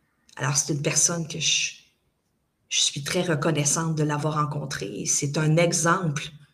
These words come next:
d'action de grâce au quotidien, littéralement. Et la deuxième personne que j'ai rencontrée, cette deuxième personne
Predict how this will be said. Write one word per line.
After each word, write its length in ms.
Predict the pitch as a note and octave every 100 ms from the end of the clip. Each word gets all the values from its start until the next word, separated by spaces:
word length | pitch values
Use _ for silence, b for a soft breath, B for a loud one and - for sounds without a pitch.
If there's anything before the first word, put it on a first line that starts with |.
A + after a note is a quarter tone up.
| _ _ _ - - _ _ _ _ _ _ _ _ _ _ _ _ E3+
d'action 600 | E3 - - E3 E3 F3
de 120 | D#3+
grâce 600 | D3+ D3+ E3 E3+ D3 - -
au 140 | D#3+
quotidien, 640 | C#3+ D3+ - C#3+ C#3+ C3+ - - _
littéralement. 580 | D#3+ D#3+ D3+ C#3+ D#3 D3 - - _ _ _ _ _ _ _ _ _ _ _ _ _ _ - - - _ - - - B B B B B -
Et 60 | D3+
la 120 | D3+
deuxième 560 | D#3 G3 E3 F#3 G#3
personne 420 | F3 D3 - F3 E3
que 100 | D3+
j'ai 160 | D3
rencontrée, 680 | D3 D3 D3 D3 - - - _ _ _ _ _ _ _ _ _ _ _ _ _ _ _ _ _ _ _ _ _ _ _ _ _ _ _ _ _ _ _ _ _ _ _ _ - -
cette 240 | - F3+ E3
deuxième 360 | G3 F#3+ A3
personne 640 | G#3+ - - F3+ F#3 -